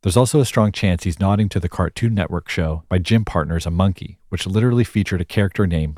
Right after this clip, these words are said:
Lupe Toucan. As Muro continues, Lupe will extend this bird motif into three rapid references to various types of birds, while also incorporating previous motifs from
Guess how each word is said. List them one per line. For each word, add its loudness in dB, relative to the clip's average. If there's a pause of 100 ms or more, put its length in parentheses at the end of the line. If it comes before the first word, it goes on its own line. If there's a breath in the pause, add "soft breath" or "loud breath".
Lupe -2
Toucan. -6 (640)
As 0
Muro 4
continues, 0
Lupe 0
will 4
extend 0
this 0
bird 0
motif -4
into 0
three 2
rapid 0
references -2
to -2
various 0
types -4
of -6
birds, -2
while -6
also 4
incorporating 2
previous 0
motifs -2
from -4